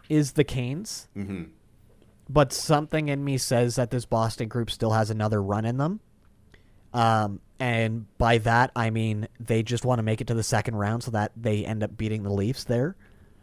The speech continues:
Speaker 1: Just to, like, full-on boogeyman the Leafs. You finally make it out of the first round, and you still have to go through Boston and can't. I have Boston in six.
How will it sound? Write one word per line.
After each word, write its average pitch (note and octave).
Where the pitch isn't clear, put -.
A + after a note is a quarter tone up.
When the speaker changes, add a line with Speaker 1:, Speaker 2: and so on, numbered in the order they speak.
Speaker 1:
Just -
to, A2+
like, A2
full-on A#2
boogeyman A2+
the G#2+
Leafs. A2+
You A#2
finally A2
make A2
it A2
out G#2+
of G2+
the G2
first A2
round, A#2
and G2+
you F#2+
still A2
have G#2
to -
go G#2
through G#2
Boston G2
and F#2
can't. A2+
I C#3+
have D3
Boston A2
in G2
six. -